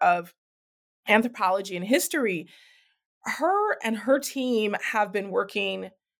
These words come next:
so hard for generations at this point, you know,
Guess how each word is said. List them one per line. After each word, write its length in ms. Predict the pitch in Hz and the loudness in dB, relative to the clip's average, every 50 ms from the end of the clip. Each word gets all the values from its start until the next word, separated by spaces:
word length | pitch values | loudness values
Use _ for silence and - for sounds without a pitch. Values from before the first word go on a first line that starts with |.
| _ _ _ _ _ _ | _ _ _ _ _ _
so 540 | - - - - - - - 285 330 370 359 | -6 -4 -4 -4 -2 2 4 4 6 4 2
hard 360 | - 262 254 254 247 240 - | -2 -4 -2 -2 -2 -4 -4
for 140 | - 202 202 | -6 -8 -4
generations 1080 | 175 196 202 196 196 185 190 202 226 233 - 247 214 185 170 160 160 175 175 - - - | -4 -4 -4 -2 0 0 0 0 0 0 0 0 0 0 0 -2 -6 -8 -10 -10 -2 0
at 140 | - 180 180 | 0 0 2
this 220 | - 185 180 - - | 0 -2 -4 -4 -6
point, 600 | _ - 185 175 170 170 170 165 - 165 151 - | _ -2 0 2 2 2 0 -2 -6 -10 -14 -6
you 120 | - 202 185 | -2 0 2
know, 280 | 175 160 143 139 - | 2 2 0 0 -4